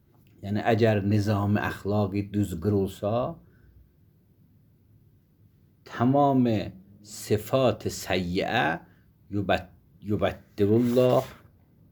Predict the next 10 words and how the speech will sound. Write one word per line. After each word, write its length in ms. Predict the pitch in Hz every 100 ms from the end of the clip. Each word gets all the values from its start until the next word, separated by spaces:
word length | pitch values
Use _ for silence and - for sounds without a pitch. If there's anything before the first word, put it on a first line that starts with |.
| _ _ - - -
səyyiatihim 880 | - 87 80 80 104 104 117 113 113
həsənə. 420 | - - - - - _ _ _ _ _ _ _ _ _ _ _ _ _ _ _ _ _ _ _
Bu 320 | - 127 170 214
da 160 | 196 196 208 - - _ _ _ _ _ - 123
başlanır 720 | 113 - - 117 123 147 185 160
nizam-ı 480 | 107 98 117 123 139
tərbiyyətidən. 880 | 82 71 - 67 - - 67 - - - _ _ _ _ _ _ _ _ - _ _ - 95
Nizam-ı 460 | 104 131 143 127
tərbiyyətidə 880 | 113 98 92 95 92 87 98 90 107 98
insan 480 | 85 - 92 78